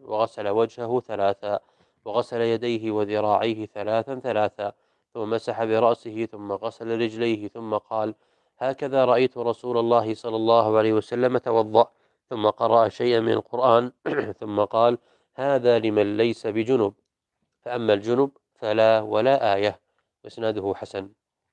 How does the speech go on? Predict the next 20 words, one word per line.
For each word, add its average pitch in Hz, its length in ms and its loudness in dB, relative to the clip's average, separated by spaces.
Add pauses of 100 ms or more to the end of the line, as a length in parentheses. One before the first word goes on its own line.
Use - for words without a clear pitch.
(720)
وأخرج 139 340 0
أحمد 127 380 0
عن 123 160 2
أبي 123 220 -2
سلام 113 500 0
قال: 107 260 -2
"حدثني 117 580 -6
من 110 80 -2
رأى 107 280 -2
النبي 107 460 0
صلى 104 240 -8
الله 107 420 2
عليه 104 140 2
وسلم 113 540 -2
بال 110 440 0
ثم 101 280 -6
تلا 110 360 -2
شيئا 113 320 -10
من 123 120 -4
القرآن"، 117 480 -2